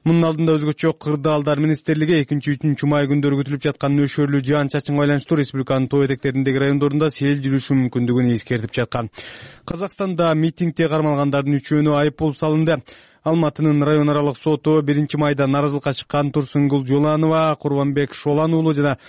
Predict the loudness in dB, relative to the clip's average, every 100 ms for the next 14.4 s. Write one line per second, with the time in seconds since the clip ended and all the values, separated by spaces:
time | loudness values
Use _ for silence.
0 | -20 -20 -4 -2 -2 0 2 2 2 0
1 | -4 -4 -2 -2 0 0 2 2 2 2
2 | 2 0 0 0 0 2 4 2 2 2
3 | 0 -2 -2 0 2 0 0 2 0 0
4 | -2 -6 -2 -2 2 0 0 -4 -2 0
5 | 0 -2 -6 -6 -4 -2 -2 -2 -2 0
6 | 0 0 -2 0 0 -2 -4 -10 -20 -20
7 | -4 0 2 2 0 0 2 0 0 -4
8 | -2 -2 -2 -4 -4 -2 -2 0 0 2
9 | 0 -2 0 2 2 2 0 0 0 2
10 | 2 2 2 0 0 0 0 0 0 -2
11 | -2 -4 -2 -2 0 -2 -4 -4 -4 -2
12 | 0 0 2 2 2 2 0 0 0 0
13 | 0 -2 -2 0 0 0 -2 0 0 2
14 | 0 0 -2 -2